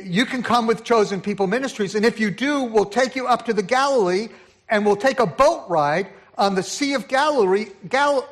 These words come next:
Galilee, and you will see how beautiful it is, and it really is beautiful, but I do not suggest you get out of the boat.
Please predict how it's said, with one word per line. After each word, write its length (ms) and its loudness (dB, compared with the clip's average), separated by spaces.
Galilee, 460 2
and 160 0
you 80 2
will 160 4
see 520 -4
how 180 2
beautiful 680 0
it 120 -2
is, 440 -2
and 140 -4
it 40 0
really 360 -2
is 260 0
beautiful, 800 -2
but 100 0
I 140 2
do 180 -2
not 240 -2
suggest 400 -6
you 80 -14
get 140 -2
out 160 0
of 60 -8
the 40 -6
boat. 260 -4